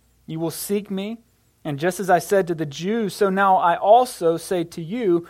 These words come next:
where I am going, you cannot come. A new commandment I give to you, that you love one another. Just as I have loved you, you also are to love one another.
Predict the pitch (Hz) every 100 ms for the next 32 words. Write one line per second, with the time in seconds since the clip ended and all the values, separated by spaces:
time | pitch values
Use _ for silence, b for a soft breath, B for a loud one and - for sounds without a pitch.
0 | B - 170 170 214 208 170 165 220 208
1 | 165 170 170 185 170 151 - 226 151 127
2 | _ _ _ _ _ _ _ _ - 147
3 | 180 180 180 190 196 165 160 156 208 208
4 | 165 143 143 202 170 175 214 233 214 233
5 | 226 247 160 135 214 254 254 220 220 226
6 | 214 208 233 214 190 247 180 180 196 202
7 | 220 220 185 185 190 202 185 202 202 196
8 | 202 196 202 180 -